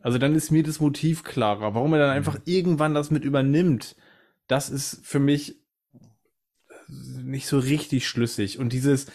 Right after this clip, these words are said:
Speaker 1: „Ich täusche noch meinen Tod vor“, also das ist für mich auch, das, ja, passt jetzt für mich nicht so richtig da rein. Also dann wäre es ja so ein Typ, der sagt, „Okay,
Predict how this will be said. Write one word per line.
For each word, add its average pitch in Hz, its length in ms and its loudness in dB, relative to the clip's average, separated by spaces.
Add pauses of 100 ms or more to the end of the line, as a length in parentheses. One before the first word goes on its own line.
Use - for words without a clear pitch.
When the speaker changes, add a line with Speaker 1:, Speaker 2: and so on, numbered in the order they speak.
(200)
Speaker 1:
„Ich 127 160 -4
täusche 156 300 2
noch 151 120 2
meinen 127 220 2
Tod 160 340 0
vor“, 101 480 0 (340)
also 117 160 0
das 135 320 -2 (180)
ist 151 180 -10
für - 80 -2
mich 135 240 2
auch, 147 260 2
das, - 460 -4 (400)
ja, 120 460 0 (560)
passt 156 260 -4
jetzt 147 160 2
für 143 100 2
mich 156 200 4
nicht 147 160 2
so 143 80 2
richtig 147 320 -2
da 135 140 4
rein. 131 360 4
Also 120 160 0
dann 127 100 4
wäre 143 120 6
es 147 60 -2
ja 147 100 4
so 143 80 0
ein 135 80 2
Typ, 165 240 0
der 156 120 4
sagt, 143 220 2
„Okay, 175 440 2